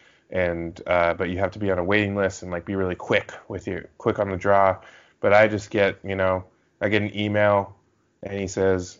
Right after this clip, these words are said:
"All right, you have two weeks to fill out your allotment." I always max out the allotment, of course. Um, there's a certain number of beers included with the membership, so that basically those pay, you pay for those beers, and then you have the opportunity to buy more beers.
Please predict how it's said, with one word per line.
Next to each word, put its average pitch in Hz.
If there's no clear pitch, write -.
"All 98
right, 95
you 95
have 95
two 107
weeks 101
to 87
fill 101
out 92
your 92
allotment." 92
I 95
always 92
max 90
out 87
the 87
allotment, 85
of 98
course. 87
Um, 87
there's 95
a -
certain 104
number 98
of 85
beers 95
included 98
with 87
the 85
membership, 107
so 98
that 90
basically 90
those 92
pay, 90
you 95
pay 101
for 95
those 90
beers, 90
and 92
then 90
you 90
have 90
the 90
opportunity 90
to 87
buy 95
more 147
beers. 85